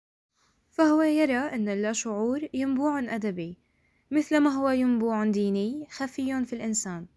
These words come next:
يزخر بالنماذج الأدبية التي هي المواد الأولية لتصنيع الأساطير.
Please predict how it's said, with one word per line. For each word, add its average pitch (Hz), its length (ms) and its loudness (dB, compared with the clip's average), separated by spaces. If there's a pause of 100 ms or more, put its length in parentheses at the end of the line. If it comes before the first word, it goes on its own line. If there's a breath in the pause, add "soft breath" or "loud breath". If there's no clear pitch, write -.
(840 soft breath)
يزخر 311 360 4
بالنماذج 262 600 0
الأدبية 208 540 -2
التي 196 400 -6
هي 240 60 -2
المواد 220 460 0
الأولية 214 600 0
لتصنيع 220 520 -4
الأساطير. 185 600 -6